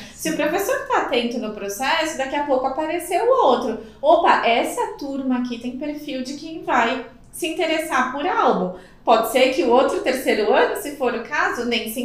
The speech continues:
Speaker 1: interesse.
Speaker 2: interesse.
Speaker 1: Mas se tá ativo, puxa isso, né, e inclui dentro que você vai entender o seu papel naquela brincadeira e o papel da brincadeira também.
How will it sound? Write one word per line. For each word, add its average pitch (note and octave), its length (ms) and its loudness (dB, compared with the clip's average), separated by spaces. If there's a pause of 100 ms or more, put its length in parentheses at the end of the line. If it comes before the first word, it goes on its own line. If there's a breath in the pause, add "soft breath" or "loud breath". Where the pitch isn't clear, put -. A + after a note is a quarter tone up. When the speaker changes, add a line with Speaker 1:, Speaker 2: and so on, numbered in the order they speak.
(140)
Speaker 1:
interesse. A3+ 560 4
Speaker 2:
interesse. F#3+ 400 -8
Speaker 1:
Mas A#3+ 160 2
se - 180 -2
tá G4 320 -2
ativo, D4+ 680 -2
puxa F4+ 500 2
isso, C#4+ 640 -4
né, A#3+ 440 0
e B3+ 440 -4
inclui C#4 580 -2
dentro C4 400 -4
que - 80 -12
você D#4 240 -6
vai D#4 200 -4
entender G4+ 300 -4
o C4+ 60 -4
seu D4 240 -4
papel G3 680 2 (520)
naquela A3+ 400 0
brincadeira A3+ 440 -2
e - 20 0
o A#3+ 40 -2
papel B3+ 240 0
da A#3 80 -2
brincadeira A#3 640 -4
também. F3 520 -6